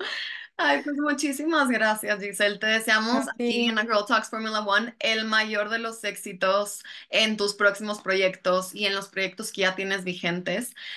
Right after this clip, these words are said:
Speaker 1: Y
Speaker 2: Muchas gracias.
Speaker 1: cuéntanos, ¿en dónde te podemos seguir en tus redes sociales?
Speaker 2: Y Giselle guion bajo Z M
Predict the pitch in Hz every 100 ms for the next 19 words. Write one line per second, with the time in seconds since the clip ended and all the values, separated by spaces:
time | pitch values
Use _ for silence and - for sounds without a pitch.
0 | - 247 247 233 240 226 208 196 196 175
1 | 160 156 - 254 240 208 180 190 - -
2 | 233 240 226 233 240 262 262 277 220 208
3 | 220 220 202 202 208 202 196 185 190 190
4 | 185 160 - - - - _ 214 202 190
5 | 190 190 165 214 214 247 320 277 226 208
6 | 202 196 190 175 185 294